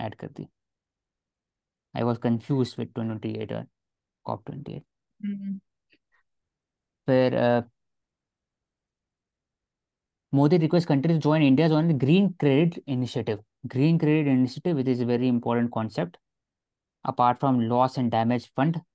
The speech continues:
Speaker 1: ये भी इसको ले सकते हैं आंसर राइटिंग में। Then coming to the next article, T N governor cannot refer reenacted bill to president, says एससी।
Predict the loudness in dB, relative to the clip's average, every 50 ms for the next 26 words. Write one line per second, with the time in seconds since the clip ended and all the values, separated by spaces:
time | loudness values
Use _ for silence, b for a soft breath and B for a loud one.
0 | _ _ _ _ -8 -8 -6 -2 -2 -2 -2 -2 -4 -6 -6 -4 -4 -4 -4 -4
1 | -6 -8 -8 -10 -12 _ -6 -6 -6 -6 _ _ _ -12 -10 -10 -8 -6 -6 -6
2 | -6 -6 -8 -10 -10 -10 -12 -14 _ _ _ _ _ _ _ _ -20 _ _ _
3 | _ _ _ _ _ _ _ _ _ _ _ _ _ _ _ _ _ _ _ _
4 | _ _ _ _ _ _ _ _ _ _ _ _ _ _ _ _ _ _ _ -2
5 | 0 2 2 2 0 0 -2 -4 -2 0 2 2 2 2 2 2 2 2 2 0
6 | -2 -2 -2 -4 -2 -2 -4 -2 -2 -4 -4 -6 _ _ _ _ _ _ _ _
7 | _ _ _ _ _ _ _ _ _ _ _ _ -2 2 2 4 4 4 4 4
8 | 4 4 2 0 2 2 2 2 2 2 2 0 0 0 0 0 2 2 2 0
9 | -2 -8 _ _ _ _ _ _ _ -8 -4 -2 0 2 2 4 4 4 2 2
10 | 0 0 -2 -2 -2 -2 -2 0 2 2 2 2 0 -6 _ _ _ _ _ _
11 | _ _ _ _ _ _ _ _ _ _ _ _ _ _ -2 0 0 0 0 -2
12 | -4 -4 -6 -10 -10 -12 -14 -16 -20 _ _ _ _ _ _ _ -12 -4 0 2
13 | 4 4 4 2 0 -4 -14 _ -10 -10 -10 -10 -12 -16 -16 -16 -16